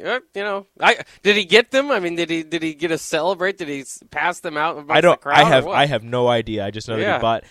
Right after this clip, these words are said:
Speaker 2: and that was the thing where I was like, "How do they have just two thousand Jello shots on hand?" Now I know they just have 'em in containers, and they're just like, "Here you go."
Speaker 1: Yeah.
Speaker 2: So that actually, that makes more sense. But we're gonna head to a break. We're gonna come back.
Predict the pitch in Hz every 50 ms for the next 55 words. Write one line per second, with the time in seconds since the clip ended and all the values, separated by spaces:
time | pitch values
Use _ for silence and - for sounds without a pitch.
0 | _ - 135 139 160 175 202 196 160 156 - - 180 214 208 160 139 135 135 135
1 | 143 127 - - 175 185 202 196 185 175 160 170 165 165 139 120 135 123 - -
2 | - 160 147 - 143 135 131 131 123 104 - 123 120 113 107 - - 110 104 -
3 | 98 92 92 123 123 90 85 85 90 92 98 98 101 98 117 131 87 80 76 82
4 | 82 85 87 - - - - 98 90 82 92 92 95 90 87 - - 104 90 113
5 | 127 120 82 78 82 82 85 82 80 - 92 82 - - 80 92 107 135 151 208
6 | 233 214 165 139 127 - _ _ _ _ _ _ _ _ - 110 107 104 104 104
7 | 98 - 135 123 120 113 - - 160 151 135 117 - - 107 98 90 - _ -
8 | 107 104 - 92 90 82 - - 80 76 - - 73 71 - - - 113 110 151
9 | 156 135 - _ _ _ _ _ _ _ _ _ _ _ 139 156 202 240 262 262
10 | 262 254 247 214 202 233 233 214 165 185 185 175 170 175 - - - 160 131 151
11 | 156 151 147 - 190 202 196 170 175 170 165 165 165 160 -